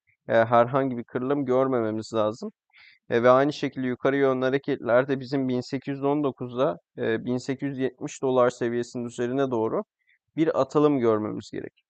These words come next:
Ya, o yüzden burada bu verdiğim seviyeleri,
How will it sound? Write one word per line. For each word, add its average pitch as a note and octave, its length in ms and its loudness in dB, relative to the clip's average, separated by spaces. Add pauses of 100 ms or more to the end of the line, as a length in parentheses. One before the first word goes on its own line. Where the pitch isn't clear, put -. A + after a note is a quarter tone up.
(920)
Ya, B2 140 -4
o B2 120 4
yüzden B2+ 360 0
burada B2+ 260 -4
bu B2+ 140 -2
verdiğim B2 480 4
seviyeleri, A#2 600 -2